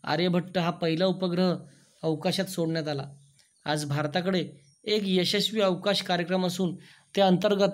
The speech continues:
अनेक उपग्रह अवकाशात सोडलेले आहेत. दूरसंचार क्षेत्रातही प्रगती झालेली आहे. सामाजिक क्षेत्रातील बदल. याच दरम्यानच्या काळात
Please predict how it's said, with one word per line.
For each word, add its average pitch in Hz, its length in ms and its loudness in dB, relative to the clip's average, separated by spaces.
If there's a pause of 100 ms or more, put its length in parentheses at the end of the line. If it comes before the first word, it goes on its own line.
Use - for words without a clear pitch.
(140)
अनेक 202 320 0
उपग्रह 180 360 2
अवकाशात 180 440 0
सोडलेले 156 480 0
आहेत. 143 200 -2 (680)
दूरसंचार 180 600 2
क्षेत्रातही 175 720 0 (340)
प्रगती 160 380 0
झालेली 151 340 0
आहे. 139 280 -2 (1600)
सामाजिक 180 540 2
क्षेत्रातील 170 480 -2
बदल. 147 300 -4 (580)
याच 202 300 4
दरम्यानच्या 202 460 4
काळात 202 260 4